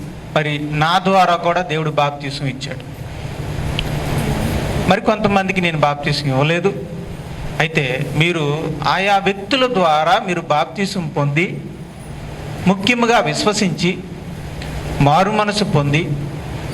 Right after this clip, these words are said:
బాప్తీసం తీసుకొని మీరు రక్షణ పొందారు, రక్షణలోకి వచ్చారు. రక్షణలోకి వచ్చిన మనము పుట్టినట్టుగా,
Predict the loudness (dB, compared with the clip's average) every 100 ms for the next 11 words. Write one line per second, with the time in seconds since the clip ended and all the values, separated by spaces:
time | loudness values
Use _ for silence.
0 | 2 4 4 2 0 2 0 2 0 0
1 | 0 0 0 -4 -8 0 2 4 2 2
2 | 2 0 2 2 0 2 2 2 0 -4
3 | -2 -2 -2 0 0 0 -2 -4 -2 -6
4 | -6 -10 -12 -12 -12 -10 -8 -6 0 0
5 | 2 4 4 6 4 2 2 2 2 4
6 | 4 4 2 2 0 -2 -6 -14 -18 -18
7 | -18 -16 -16 -12 -10 -10 -2 2 2 4
8 | 4 4 2 2 4 6